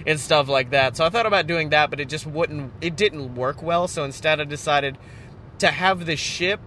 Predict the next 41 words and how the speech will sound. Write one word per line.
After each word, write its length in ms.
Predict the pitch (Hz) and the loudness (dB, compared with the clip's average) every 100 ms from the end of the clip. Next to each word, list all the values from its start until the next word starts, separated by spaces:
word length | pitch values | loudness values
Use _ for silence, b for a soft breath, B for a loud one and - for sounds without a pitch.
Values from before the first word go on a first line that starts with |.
| - - - | -20 -18 -12
to 340 | 165 165 196 | -10 -4 2
have 260 | 185 233 190 | 2 2 0
the 120 | 180 | -2
original 340 | 165 165 156 | -2 -4 -6
concept, 540 | 135 143 143 143 127 147 | -2 -2 -2 -2 -4 -4
which 160 | 139 | -8
would 120 | 143 131 | -6 -4
be, 120 | 131 | -2
like, 260 | 127 117 - B B B | -2 -2 -6 B B B
this 360 | 147 156 131 - | 0 0 0 -6
fuselage 840 | - 170 160 160 143 139 135 127 | -4 -4 -2 0 2 4 2 0
of 160 | 131 123 | -4 -6
the 60 | 123 | -6
front 260 | 151 135 | -4 -4
of 60 | 120 | -4
his 180 | 123 120 | -4 -4
ship, 460 | - 175 160 131 - B B B | -4 0 2 0 -4 B B B
but 140 | - 156 | -4 0
then 160 | 170 | 2
I 140 | 151 147 | 4 4
also 360 | 151 156 160 139 | 4 2 0 -2
put 240 | 160 147 | -4 -6
some 200 | - 147 | -6 -4
really 240 | 147 147 127 | -2 0 2
awesome, 500 | 135 131 147 131 123 | 2 0 -4 -6 -4
like, 300 | 117 104 131 | -4 -4 2
galaxy 640 | 139 139 135 107 131 117 | 6 6 2 -6 -10 -10
stuff 360 | - 143 127 | -4 0 0
at 80 | 127 | -2
the 60 | 123 | -4
bottom 380 | 120 120 113 113 | 0 0 -2 -8
floating 540 | - 143 139 131 123 | -6 0 2 2 0
up, 300 | 123 113 - B B B B | 0 0 -2 B B B B
because 520 | 175 233 220 190 - B B B - | 4 6 6 2 -4 B B B 0
it's 180 | 247 | 2
a 40 | 233 | 2
sci-fi 640 | - 233 214 196 226 220 | 4 6 6 6 6 6
podcast 580 | 190 208 202 196 214 196 | 4 4 4 4 4 4
set 240 | - 208 | 4 2
in 80 | 196 | 2
space. 480 | - 220 214 165 - | -4 2 2 2 0